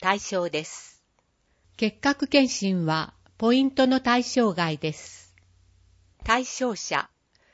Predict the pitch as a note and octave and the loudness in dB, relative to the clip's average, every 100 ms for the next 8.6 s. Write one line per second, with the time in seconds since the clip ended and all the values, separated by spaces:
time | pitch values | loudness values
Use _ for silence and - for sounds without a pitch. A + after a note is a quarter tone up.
0 | _ _ _ G#3+ G3 C4 C4 A#3 A3+ A3 | _ _ _ -2 2 4 6 6 4 0
1 | - _ _ B3 C#4 C#4+ D4 C#4+ D4 A#3 | -6 _ _ 0 0 2 2 4 4 4
2 | F3 D#3 E3+ G3 F#3 C#4 C#4+ C#4 C#4 C#4+ | 4 0 0 -2 2 2 4 2 2 2
3 | A#3 - - G#3 E3+ D3+ D3 F#3 F3+ F3 | 2 0 2 4 4 0 0 -2 0 -2
4 | E3 - _ _ _ _ _ _ _ _ | -2 -6 _ _ _ _ _ _ _ _
5 | - C4 B3+ C4 C4 - B3 A3+ F3+ D#3+ | -2 -2 0 0 0 -2 -6 -4 -8 -6
6 | D#3 D3+ - _ - B3+ B3+ B3 A#3+ A#3 | -6 -6 -8 _ -4 -2 0 2 2 -2
7 | - G#3+ C4 - C4 B3+ B3+ B3+ - C4 | -6 -4 -4 -2 -2 0 0 -4 -2 -4
8 | A#3 - E3+ D3+ C#3+ C#3+ | -4 -10 -10 -8 -8 -8